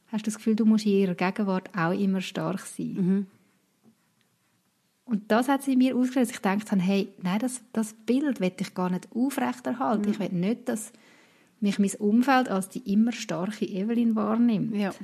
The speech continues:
Speaker 1: So, mir ist
Speaker 2: Ja.
Speaker 1: mega wichtig, dass sie spüren, «Hey, ja, bei der Evelyn darf man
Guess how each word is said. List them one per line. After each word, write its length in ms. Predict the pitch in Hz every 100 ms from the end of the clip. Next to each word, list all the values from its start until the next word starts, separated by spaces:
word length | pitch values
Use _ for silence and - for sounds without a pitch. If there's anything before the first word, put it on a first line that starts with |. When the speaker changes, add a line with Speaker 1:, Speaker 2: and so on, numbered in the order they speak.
| - _ _ _ _ _ _ _ _ _ _ _ _ _ - - - _
Speaker 1:
So, 200 | - 202
mir 140 | 196 240
ist 80 |
Speaker 2:
Ja. 80 | 196
Speaker 1:
mega 260 | 202 214 254
wichtig, 360 | 254 - 320 -
dass 180 | 254
sie 120 | - 214
spüren, 440 | - 214 208 208
«Hey, 180 | 208 196
ja, 400 | 214 262 339 320 - _ _ -
bei 80 |
der 120 | 220 208
Evelyn 280 | 240 262
darf 200 | 233 220
man 180 | 220 208